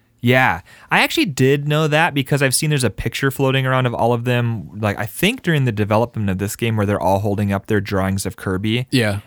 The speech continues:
Speaker 1: And I think is Iwata was the programmer, right? Like, he was
Speaker 2: Yeah,
Speaker 1: not an art guy.
Speaker 2: I think so.
Speaker 1: So they all have, like, really cool drawings of
Speaker 2: Oh,
Speaker 1: Kirby.
Speaker 2: yeah, yeah,
Speaker 1: And then
Speaker 2: yeah.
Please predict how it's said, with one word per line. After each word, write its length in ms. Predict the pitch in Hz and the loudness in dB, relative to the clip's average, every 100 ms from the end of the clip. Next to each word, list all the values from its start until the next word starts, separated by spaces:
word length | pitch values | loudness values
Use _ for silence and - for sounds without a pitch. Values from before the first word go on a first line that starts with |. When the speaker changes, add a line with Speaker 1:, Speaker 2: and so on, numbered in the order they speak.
| - | -6
Speaker 1:
And 80 | 120 | -4
I 60 | |
think 420 | 117 - 160 165 - | -4 -2 -2 -2 -2
is 160 | 135 - 135 | -2 -2 -2
Iwata 420 | 127 151 151 117 | 0 2 2 2
was 200 | 98 95 | 0 -4
the 100 | - | -6
programmer, 520 | 95 95 85 82 85 | -4 -4 -4 -6 -6
right? 280 | 87 92 - | -6 -8 -8
Like, 180 | 110 107 | -12 -2
he 80 | 117 | 2
was 100 | 160 | 2
Speaker 2:
Yeah, 180 | 139 98 | 2 -2
Speaker 1:
not 160 | 107 95 | -4 -4
an 80 | - | -4
art 160 | 90 | -6
guy. 160 | 107 113 | -2 2
Speaker 2:
I 20 | |
think 180 | 147 120 | 2 0
so. 260 | 104 90 - | -4 -8 -4
Speaker 1:
So 120 | 143 | 2
they 120 | 160 | 4
all 100 | 175 | 4
have, 160 | 165 135 | 2 0
like, 260 | 117 101 | 0 2
really 220 | 117 107 | 0 2
cool 320 | 104 - 104 101 | 0 0 0 0
drawings 400 | - 92 95 98 | -2 -2 -2 -2
of 60 | 135 | 0
Speaker 2:
Oh, 220 | 147 147 | 4 6
Speaker 1:
Kirby. 140 | 143 | 6
Speaker 2:
yeah, 160 | 143 139 | 6 6
yeah, 100 | 139 | 4
Speaker 1:
And 60 | 131 | 6
then 80 | |
Speaker 2:
yeah. 40 | 131 | 6